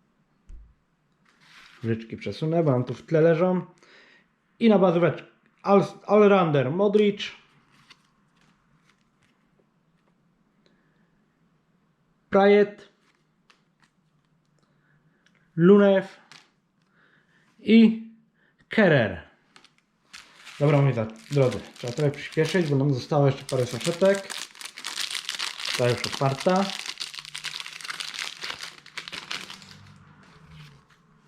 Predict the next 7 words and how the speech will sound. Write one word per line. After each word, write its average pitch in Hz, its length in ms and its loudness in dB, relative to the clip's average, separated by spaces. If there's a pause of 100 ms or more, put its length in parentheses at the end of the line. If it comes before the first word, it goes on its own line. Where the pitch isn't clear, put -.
(360)
Kodzik 123 380 2
na 175 180 2
bok. 180 400 0 (400)
I 202 100 0
bazóweczki. 175 680 0 (520)
Perez. 160 540 0 (2500)
Driussi. 160 920 2